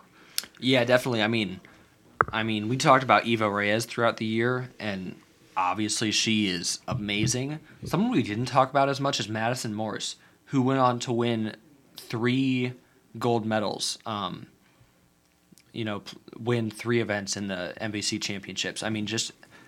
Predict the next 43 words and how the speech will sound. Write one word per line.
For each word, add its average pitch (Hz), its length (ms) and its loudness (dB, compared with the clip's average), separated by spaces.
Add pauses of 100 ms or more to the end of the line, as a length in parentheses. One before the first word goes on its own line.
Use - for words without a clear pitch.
(160)
absolutely 120 540 4
amazing 101 640 -4
stuff - 400 -2 (100)
out 101 140 -6
of - 180 -18 (140)
Madison 107 400 -4
Morse 104 380 -6
and, 101 280 -8
um, 98 300 -10 (800)
the 123 120 2
relay 113 400 2
teams 104 420 -6
that 92 160 -6
she, 104 260 -4
um, 98 380 -10 (100)
is 110 140 -6
on 104 180 -4
as 98 120 -12
well. 104 160 -4
I 98 80 -2
think 101 160 -10
she - 140 -6
got 101 160 -4
a 98 40 -8
couple 101 240 -6
silver 104 320 -6
medals 98 380 -10
there. 101 260 -8
So 101 300 -8 (600)
really 156 280 6
impressive 113 520 0
stuff. 107 440 0
I 110 80 0
mean, 107 160 -2
Eva 110 260 -4
Reyes 98 300 -2
did 107 180 -2
her 101 160 -4
thing. 101 320 -6
She - 160 -2
defended 104 440 -4
her 110 120 -8
title 101 460 -6